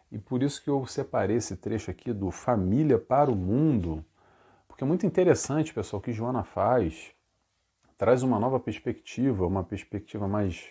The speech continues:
aprofundada, de que algumas pessoas, alguns pensadores, filósofos, enfim, soci-, sociólogos, eh, fazem uma leitura de que o mundo, a sociedade, corrompe o homem.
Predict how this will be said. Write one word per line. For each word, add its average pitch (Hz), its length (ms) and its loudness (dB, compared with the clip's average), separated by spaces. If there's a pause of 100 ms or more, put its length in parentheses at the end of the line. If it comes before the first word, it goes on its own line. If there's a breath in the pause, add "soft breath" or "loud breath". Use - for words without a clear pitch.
aprofundada, 87 1080 0 (760 soft breath)
de 107 160 -4
que 120 360 2
algumas 113 380 4
pessoas, 123 460 0
alguns 98 220 0
pensadores, 95 800 0
filósofos, 101 720 0
enfim, 87 400 -8
soci-, - 540 -14
sociólogos, 87 920 -2 (640 soft breath)
eh, 92 360 2 (640)
fazem 131 420 4
uma 127 100 4
leitura 120 440 0
de 113 200 -4
que 107 480 -4 (240)
o 131 140 -2
mundo, 123 460 2
a 104 40 0
sociedade, 104 680 -4
corrompe 127 520 0
o 160 80 2
homem. 107 520 2